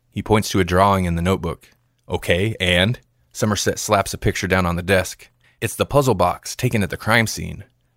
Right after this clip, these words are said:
The same puzzle box as is drawn in John Doe's notebook. This is just beginning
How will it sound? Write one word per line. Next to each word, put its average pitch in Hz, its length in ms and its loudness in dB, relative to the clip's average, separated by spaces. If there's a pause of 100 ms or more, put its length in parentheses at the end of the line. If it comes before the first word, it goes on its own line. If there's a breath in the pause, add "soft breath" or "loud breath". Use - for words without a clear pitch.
The - 80 -12
same 113 300 -2
puzzle 90 260 -2
box - 520 -6 (240)
as 85 200 -4
is 82 140 -6
drawn 101 340 0
in 90 180 -2
John 92 300 0
Doe's 90 300 -4
notebook. 90 560 -4 (800)
This 104 180 0
is 101 100 0
just - 280 -2
beginning 87 540 -2